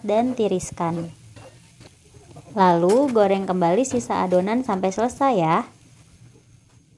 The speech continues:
Dan ini bola-bola ubi kopongnya sudah Momika goreng semua.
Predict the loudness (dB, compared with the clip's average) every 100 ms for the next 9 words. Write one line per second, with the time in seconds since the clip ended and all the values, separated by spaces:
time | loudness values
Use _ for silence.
0 | _ _ _ _ _ _ _ _ _ _
1 | _ _ 2 4 4 2 0 0 2 4
2 | 6 4 2 2 2 0 -2 -2 -2 -2
3 | -2 -4 -4 -2 0 0 2 4 4 2
4 | 0 -2 -2 -2 0 2 2 -2 -4 -4
5 | -2 0 0 0 0 -2